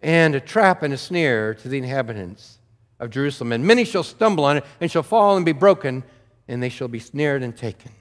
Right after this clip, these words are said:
What's he saying? He's saying that you can respond to Jesus in two ways. This rock. Really.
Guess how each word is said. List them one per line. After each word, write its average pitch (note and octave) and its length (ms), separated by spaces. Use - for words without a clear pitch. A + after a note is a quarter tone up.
What's - 160
he C3+ 60
saying? D3+ 360
He's C3 120
saying C#3 220
that A#2+ 60
you C#3+ 140
can C#3 160
respond C#3 360
to A#2+ 80
Jesus B2 420
in G#2+ 80
two C3 220
ways. C#3+ 220
This C3 220
rock. A2+ 520
Really. A#2 480